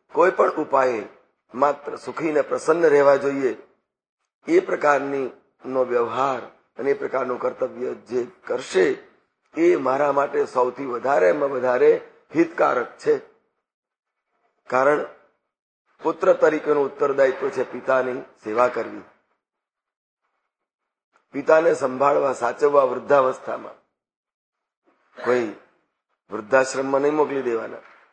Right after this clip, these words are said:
માતા પિતાની વૃદ્ધાવસ્થામાં સેવા કરવાની નું ઉત્તરદાયિત્વ જે પોતાનું છે એ પોતાનું કાર્ય ભગવાન સ્વયં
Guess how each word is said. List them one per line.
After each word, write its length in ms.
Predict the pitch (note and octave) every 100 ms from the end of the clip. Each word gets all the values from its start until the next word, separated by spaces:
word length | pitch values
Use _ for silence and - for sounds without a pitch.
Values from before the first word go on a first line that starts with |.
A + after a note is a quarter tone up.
| _ - - - - - G#3 G#3 - C#2+ _ _ _ _ _ _ _ - - - A2+
માતા 400 | C3 C3+ F3 D#3
પિતાની 640 | C3 A#2+ A#2+ A#2 A#2 D#3 B3 _ _ A2+
વૃદ્ધાવસ્થામાં 1120 | B2+ B2 D3 - B2+ - - A2+ A2+ B2+ E3 - _ _
સેવા 360 | - C3+ C#3 B2
કરવાની 600 | A#2 A#2+ A#2+ C3 C#3 C3 B2+
નું 180 | C3+
ઉત્તરદાયિત્વ 720 | A#2 - D#3 D#3+ D3+ C#3+ - C3+
જે 140 | B2+
પોતાનું 560 | - A2+ A#2+ D#3 F3+ F#3
છે 220 | B2+ - - _ _ _ _ _ _ _ _ _ _ _ _ _ _ -
એ 80 | D3+
પોતાનું 560 | D3 C3+ C3+ D#3 F#3 F3
કાર્ય 400 | D#3+ D3+ E3+ D3
ભગવાન 540 | C3+ B2+ D3 D3+ C#3
સ્વયં 600 | - A#2 D3+ F3+ D3+